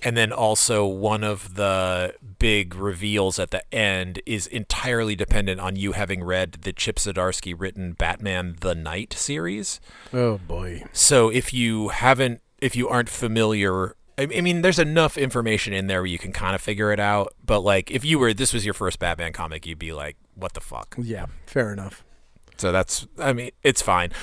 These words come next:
Speaker 1: I also, the artist, eh, Sorrentino, that is
Speaker 2: Yep.
Speaker 1: half of this, is a popular artist, and a lot of people like that artist. I personally do not
Speaker 2: Hmm.
Speaker 1: really like that artist, but that said,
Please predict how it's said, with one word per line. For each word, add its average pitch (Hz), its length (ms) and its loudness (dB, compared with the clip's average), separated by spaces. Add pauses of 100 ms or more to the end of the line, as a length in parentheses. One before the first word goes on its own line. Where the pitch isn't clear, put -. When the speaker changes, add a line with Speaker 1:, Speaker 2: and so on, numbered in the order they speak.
Speaker 1:
I 170 60 6
also, 185 400 8
the 120 480 0 (100)
artist, 143 520 2
eh, 113 300 -2
Sorrentino, 117 960 0
that 107 260 -4
is 104 260 -2
Speaker 2:
Yep. 190 200 2
Speaker 1:
half 104 300 4
of 120 200 0
this, 127 420 -2 (560)
is 120 480 6
a 113 100 2
popular 131 600 4
artist, 123 340 2
and 165 140 -2
a 104 40 2
lot 95 220 4
of 101 60 -2
people 95 260 0
like 90 220 -2
that 98 180 -4
artist. 92 360 -2 (140)
I 113 120 0
personally 113 800 0
do 87 280 -6
not 85 360 -2
Speaker 2:
Hmm. 87 180 -10
Speaker 1:
really 120 300 2
like 110 240 2
that 113 160 2
artist, 110 400 0
but 110 160 -2
that 104 180 4
said, 104 460 0